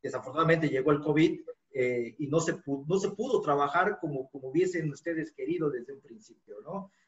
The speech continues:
Eh, pero hay una cosa que me, sí me gustaría, eh, poder preguntarte, porque ya eres parte de un cuerpo técnico, eres director técnico,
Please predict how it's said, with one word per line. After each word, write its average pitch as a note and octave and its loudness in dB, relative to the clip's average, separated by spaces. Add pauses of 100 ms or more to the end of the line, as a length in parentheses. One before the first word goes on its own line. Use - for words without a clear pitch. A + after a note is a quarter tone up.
Eh, A#2 -2 (600)
pero F#3+ 6
hay C4 4
una B3+ -2
cosa A3 0
que F#3+ 2
me, D#3+ 2
sí G#3 -6
me G3 2
gustaría, E3 2
eh, A#2+ -2
poder D#3+ 0
preguntarte, D3+ 0
porque C3 -12
ya D#3 -2
eres D#3 0
parte D3+ 0
de C#3 -6
un C3+ -10
cuerpo - -4
técnico, D3+ -2
eres D#3 -2
director B2+ -10
técnico, D3 -4